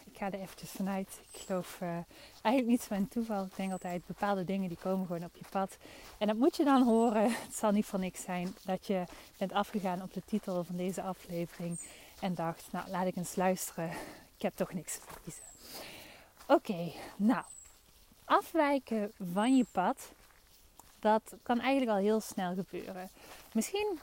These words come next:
ben jij iemand die op dit moment in een keuzepunt van zijn leven staat waarin hij voelt: "Ik heb gewoon bepaalde keuzes te maken die misschien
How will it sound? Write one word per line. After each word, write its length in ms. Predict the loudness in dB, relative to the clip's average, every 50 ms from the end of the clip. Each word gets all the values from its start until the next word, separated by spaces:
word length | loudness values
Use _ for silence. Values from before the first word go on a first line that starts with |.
| -10 -10
ben 240 | -6 -2 0 2 4
jij 160 | 4 2 2
iemand 560 | 0 0 -2 -2 -2 -2 -4 -6 -6 -6 -8 -14 -20 -20 -20 -20 -20 -16 -4
die 180 | 0 2 4 4
op 80 | 2 2
dit 120 | 2 2 4
moment 500 | 4 4 4 2 2 2 0 -2 -4 -6 -10 -20 -20 -20 -20 _ _ -20 -20 -20 -18 -14 -14 -14 -12 -6
in 240 | -2 -2 -2 -2 -2
een 360 | -4 -4 -4 -2 -2 -2 -4 -4 -6 -12 -20 _ -20 -20 -20 -20 -20 -20 -20 -20 -20 -4
keuzepunt 640 | 4 6 6 6 6 4 0 -2 0 2 4 4 2 2
van 180 | 0 0 0
zijn 120 | 0 0 0
leven 260 | 0 0 0 0 -2
staat 420 | -4 -4 -4 -2 -2 -4 -6 -8 -6
waarin 220 | -4 -2 0 0
hij 100 | 0 -2
voelt: 520 | -2 -2 0 2 2 2 2 0 -4 -10 -18 -20 -20 -20 -20 -20 -20 -20 -20 -20 -12 -10
"Ik 140 | -10 -6 -2
heb 220 | 0 0 0 -2
gewoon 480 | -4 -2 2 2 4 4 4 2 2 0 -2 -8 -18 -20 -20 -20 -20 -20 -20 -20 _
bepaalde 720 | _ -2 -2 0 2 4 4 6 6 4 4 4 2 2 0 -2 -10 -20 -4
keuzes 420 | 2 4 4 4 4 2 -2 -4 -4
te 100 | -4 -2
maken 500 | -2 0 -2 -2 -2 -2 -2 -2 -2 -2 -4 -10 -20 -20 -20 -20 -20 -20 -20 -20 -20 -18 -10
die 200 | -2 2 4 6
misschien 720 | 6 6 4 2 -2 -2 0 4 6 8 8 8 8 6